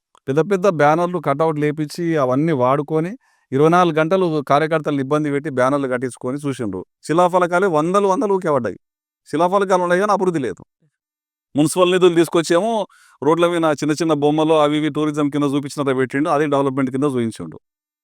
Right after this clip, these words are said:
అసలు అసలైన డెవలప్‌మెంట్ ఏంది? ఎన్ఎం శ్రీనివాస్ రెడ్డి గారు మా హీరో చూపిస్తున్నాడు. ఏమేమి చూపిస్తున్నాడు? పబ్లిక్ ఎట్లా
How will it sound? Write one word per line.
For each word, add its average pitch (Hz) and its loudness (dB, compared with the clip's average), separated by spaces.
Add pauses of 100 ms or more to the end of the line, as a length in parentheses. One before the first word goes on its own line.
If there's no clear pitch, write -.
(420)
అసలు 127 0
అసలైన 160 2
డెవలప్‌మెంట్ 160 2
ఏంది? 156 0
ఎన్ఎం 156 0
శ్రీనివాస్ 147 0
రెడ్డి 131 -2
గారు 131 0
మా 160 0
హీరో 143 2
చూపిస్తున్నాడు. 110 -4
ఏమేమి 151 2
చూపిస్తున్నాడు? 147 -2 (360)
పబ్లిక్ 147 0 (100)
ఎట్లా 160 2